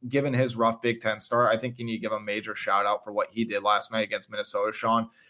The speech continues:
There was that stretch where Krikke was out because he'd been on the court for a while. Uh, Owen Freeman was battling foul trouble. Ladji had, like, a two-minute stretch where he rebounded the,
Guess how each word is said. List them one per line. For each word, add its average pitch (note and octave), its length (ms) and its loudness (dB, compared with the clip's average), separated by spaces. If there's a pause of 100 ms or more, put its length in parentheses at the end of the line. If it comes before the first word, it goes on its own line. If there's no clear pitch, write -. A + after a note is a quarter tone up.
(120)
There D3 120 8
was C#3+ 160 6
that C3 160 8
stretch C#3+ 480 6
where B2 80 6
Krikke C3+ 440 2
was B2 240 2
out A2+ 280 6
because A2+ 180 0
he'd B2 140 0
been A#2 100 2
on A2 140 0
the A2+ 60 -6
court A#2+ 280 2
for A#2 120 0
a A2 60 2
while. G#2+ 440 4 (400)
Uh, A#2 160 6
Owen C3+ 220 6
Freeman C3 280 0
was B2 100 0
battling A2+ 380 4
foul A2+ 240 4
trouble. A#2 340 0 (240)
Ladji D3+ 380 10
had, C3 160 8
like, A#2 120 2
a G#2 100 -2
two-minute B2+ 480 -2
stretch B2 400 0
where A2 160 2
he A2+ 100 2
rebounded B2 580 2
the, G#2+ 120 -12